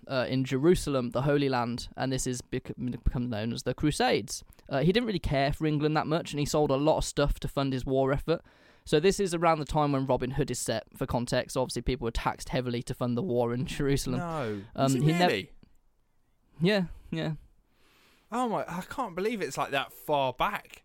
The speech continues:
Speaker 2: I f-, I, of course, yeah, Robin Hood was part of the Crusades. He was on Crusade. Ah, Richard the First. That's amazing.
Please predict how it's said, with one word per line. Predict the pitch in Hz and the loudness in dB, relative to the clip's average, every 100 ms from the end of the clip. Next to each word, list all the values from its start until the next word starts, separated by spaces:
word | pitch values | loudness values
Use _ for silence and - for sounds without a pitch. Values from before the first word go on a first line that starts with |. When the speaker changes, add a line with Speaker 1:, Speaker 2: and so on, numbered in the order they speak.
| _ | _
Speaker 2:
I | 175 | -8
f-, | - - | -8 -10
I, | - 170 - - - | -6 -6 -6 -16 -10
of | 175 - | -8 -2
course, | 277 233 - | 0 0 0
yeah, | 226 | -2
Robin | 185 202 190 | 0 0 0
Hood | 190 233 | 0 0
was | 147 135 | -4 -4
part | - 160 | -2 0
of | 156 147 | 0 -2
the | 165 | -6
Crusades. | 160 175 165 208 160 - | -4 -6 -4 -2 -2 -4
He | 147 151 | -10 -8
was | 147 147 | -4 -2
on | 156 151 | -2 -4
Crusade. | - 160 - | -8 -8 -8
Ah, | 160 165 | -8 -8
Richard | 170 - - - | -8 -10 -14 -14
the | |
First. | 120 185 220 131 - | -8 -4 -4 -4 -8
That's | 127 175 165 | -10 -8 -8
amazing. | 170 202 202 127 139 | -6 -6 -4 -6 -8